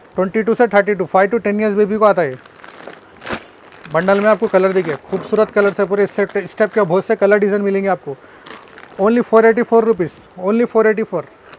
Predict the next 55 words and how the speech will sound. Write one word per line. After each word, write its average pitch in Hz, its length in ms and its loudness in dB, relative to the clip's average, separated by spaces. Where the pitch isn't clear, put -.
इसमें 185 200 -4
और 208 140 4
variety 226 320 2
भी 240 100 -2
मिल 226 140 0
जाएंगे 214 240 0
आपको। 175 240 -2
ये 185 120 -2
जो 165 100 2
गरारा 170 320 4
model, 175 320 0
ये 165 80 -4
भी 180 80 -2
बहुत 156 260 -4
चल 175 120 -2
रहा 170 120 0
है 175 60 2
अभी, 170 100 -6
trending 170 380 -4
आइटम 180 240 0
है, 185 60 -4
फुल 185 160 -6
crush 175 280 2
में 190 120 -2
गरारा 165 300 4
model। 185 280 2
ऊपर 190 260 0
पूरा 196 220 2
mirror 170 280 2
work 185 200 0
का 190 80 2
top 180 240 2
आएगा, 185 180 0
देखिए 190 180 -4
full 190 200 -4
mirror 180 260 2
work 180 180 2
आएगा 190 220 4
इसको। 208 260 -6
इसमें 190 240 -2
भी 220 80 4
पाँच 190 240 2
साल 208 200 4
से 214 100 0
लेकर 220 200 0
दस 185 160 4
साल 208 160 4
की 208 120 0
baby 208 220 2
को 208 100 2
आएगा, 208 220 6
विद 196 180 2
दुपट्टा 202 400 4
आएगा 208 220 6
आपको। 214 300 0